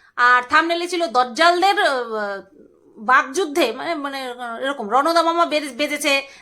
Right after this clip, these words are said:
তারপরে দজ্জালদের, মানে, কথাতে আমার কানে তালা লেগে গেল, এরকম something কিছু লেখা ছিল। তো আমি দেখেছি অনেকেই কমেন্ট করেছো তোমরা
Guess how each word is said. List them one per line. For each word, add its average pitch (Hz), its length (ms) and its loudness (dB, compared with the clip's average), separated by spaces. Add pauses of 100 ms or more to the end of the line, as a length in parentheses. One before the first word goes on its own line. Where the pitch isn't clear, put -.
তারপরে 285 340 -2
দজ্জালদের, 302 580 0 (1200)
মানে, 311 280 -6 (420)
কথাতে 392 380 4
আমার 381 280 6
কানে 339 240 4
তালা 339 240 6
লেগে 349 200 0
গেল, 381 140 6
এরকম 370 260 4
something 349 360 -2
কিছু 359 160 -6
লেখা 254 240 -4
ছিল। 185 160 -12 (1040)
তো 285 320 0 (340)
আমি 381 500 0
দেখেছি 359 320 -4 (100)
অনেকেই 381 540 0 (420)
কমেন্ট 370 340 0
করেছো 359 320 -4
তোমরা 277 340 -2